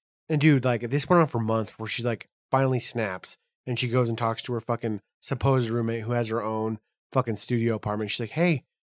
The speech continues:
what the fuck, man? What are you doing in the bathroom?" She's like, "I thought that was you."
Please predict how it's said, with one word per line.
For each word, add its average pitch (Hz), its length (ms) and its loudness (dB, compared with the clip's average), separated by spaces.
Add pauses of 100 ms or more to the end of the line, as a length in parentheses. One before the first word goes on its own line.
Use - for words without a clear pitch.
(180)
what 139 140 -2
the 175 80 -4
fuck, 196 300 4
man? 135 160 4
What 139 100 4
are 156 40 2
you 170 60 0
doing 190 180 4
in 175 60 4
the 143 60 2
bathroom?" 123 520 -2 (320)
She's 117 140 0
like, 127 180 0
"I 160 80 -2
thought 226 120 -2
that 269 120 10
was 196 180 4
you." 196 400 8